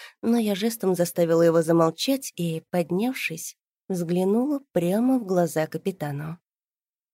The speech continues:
«Было весьма опрометчиво с твоей стороны не предложить мне даже кусок хлеба с водой». Выплевывая каждое слово,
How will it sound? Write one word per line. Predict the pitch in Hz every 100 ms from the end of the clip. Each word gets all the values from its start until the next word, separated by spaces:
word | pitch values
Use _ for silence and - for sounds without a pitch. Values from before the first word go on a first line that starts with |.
| _ _ _ _
«Было | 247 254 262 240
весьма | 233 233 233
опрометчиво | 220 247 247 196 156 - 160
с | -
твоей | 170 165
стороны | 165 185 180 202 277 277 - -
не | 254 262
предложить | 285 285 294 381 -
мне | 269
даже | 269 254
кусок | 262 226 - 202
хлеба | - 208 220 302 302
с | -
водой». | 233 240 156 156 151 - _ _ _ _ _ _ -
Выплевывая | 180 170 175 175 180 165 147 151 156 143
каждое | 170 156 147 156
слово, | - 180 208 180 156